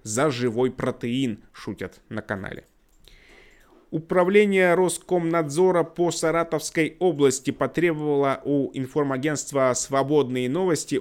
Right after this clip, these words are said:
удалить с сайта комментарий пользователя, который, по мнению ведомства,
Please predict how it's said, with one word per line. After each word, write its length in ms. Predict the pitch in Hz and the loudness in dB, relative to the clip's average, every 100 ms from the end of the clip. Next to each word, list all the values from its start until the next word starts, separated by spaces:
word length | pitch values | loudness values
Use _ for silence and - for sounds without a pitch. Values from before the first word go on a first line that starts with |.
| - | -2
удалить 560 | 170 185 196 151 170 | 0 2 4 2 0
с 100 | - | -6
сайта 480 | - 135 147 156 156 151 | -4 -2 -2 -2 -4 -4
комментарий 680 | 143 139 123 117 135 147 147 | -4 -4 -4 -2 -2 0 -2
пользователя, 800 | 147 131 127 120 127 120 131 127 | -2 2 2 2 -2 0 -2 -2
который, 560 | 113 - 143 147 123 - - _ | -4 0 2 2 0 -4 -20 _
по 100 | 127 | -2
мнению 460 | 127 123 104 95 | 2 0 0 -4
ведомства, 640 | 92 117 180 220 - 151 | -2 -2 -2 -4 -2 -2